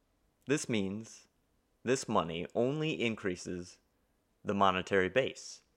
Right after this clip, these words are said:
The total money supply, on the other hand, is a multiple of the monetary base, but is largely dependent on fractional reserve banking. And fractional reserve banking only happens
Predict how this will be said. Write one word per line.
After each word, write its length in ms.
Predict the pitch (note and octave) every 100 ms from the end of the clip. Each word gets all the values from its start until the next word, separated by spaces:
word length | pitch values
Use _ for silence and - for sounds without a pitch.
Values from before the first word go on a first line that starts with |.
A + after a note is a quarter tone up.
| _ _ _ _ -
The 140 | G2+
total 380 | - B2+ C3 C3+
money 280 | G#2+ D#3 D#3+
supply, 680 | - F#2+ F2 D#2 D#2+ F#2+ G#2+ -
on 100 | F#2+
the 120 | F#2
other 180 | F2 F2
hand, 360 | F2+ F2 F2 - _ _ _ _ -
is 160 | G2+
a 80 | F#2
multiple 880 | F2+ F#2 C#3+ A#3+ A2 - F2 F#2 B2+ _
of 240 | - A2 C3
the 80 | B2
monetary 500 | F#2 D#2+ - G2 F2
base, 400 | E2+ E2+ - - _ _ _
but 140 | G2+ F#2+
is 200 | F2+ F2
largely 640 | F#2+ G#2+ A#2+ A2+ A#2+ A#2+
dependent 800 | G#2+ G2+ - A2+ G2+ D#2+ D2+ - _ _ _ -
on 220 | F#2+ F#2
fractional 540 | - G2 F2 - F#2 F2
reserve 420 | F2 E2 E2 E2
banking. 380 | G#2 G#2 F#2+ - _ _ _ _ _ _ _ -
And 180 | F2
fractional 520 | - F2 G#2+ - A2 A2+
reserve 320 | A#2+ B2+ A#2
banking 580 | C3 A#2+ - F#2 F2 F2 _ _ _ -
only 460 | G2 A2+ B2+ C3 B2
happens 720 | B2 F2+ - D#2 E2 -